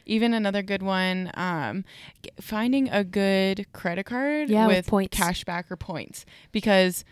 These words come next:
Speaker 1: that's gonna add up.
Speaker 2: Oh,
Speaker 1: Like,
Speaker 2: for sure.
Speaker 1: totally,
Speaker 2: My parents
Speaker 1: like
Speaker 2: have the Avion,
Speaker 1: Oh,
Speaker 2: uh,
Speaker 1: okay, yeah.
Speaker 2: visas, and they've gotten so many flights.
Speaker 1: Right? And, like, I think it's, I, I'm still learning how to read, understand, cr-, like, I know how credit cards work,
Speaker 2: Yeah.
Speaker 1: but, like, shopping around for the best one, I guess, your pe-,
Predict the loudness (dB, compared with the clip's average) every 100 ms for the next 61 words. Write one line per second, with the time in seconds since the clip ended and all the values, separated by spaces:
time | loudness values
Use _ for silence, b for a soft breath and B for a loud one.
0 | b 2 4 4 2 4 2 2 0 2
1 | 4 4 2 -2 0 0 -2 2 2 4
2 | 2 2 0 2 2 2 0 0 0 0
3 | 0 -2 -4 -2 0 2 2 4 6 4
4 | 2 0 0 0 0 -4 -4 -6 -6 -6
5 | -8 -10 -10 -8 -4 -2 0 0 -2 -12
6 | b b b 0 2 4 2 -2 -2 -2
7 | -4 -8 -14 _ -2 2 2 2 2 2
8 | 0 0 2 0 2 2 2 2 0 -2
9 | -10 -4 0 0 2 2 2 0 2 4
10 | 4 4 2 2 -2 -2 -2 0 0 2
11 | 2 6 6 6 2 -2 -2 -2 0 0
12 | 0 -4 -6 -4 -4 -4 -4 -2 0 2
13 | 0 -2 -4 -4 -6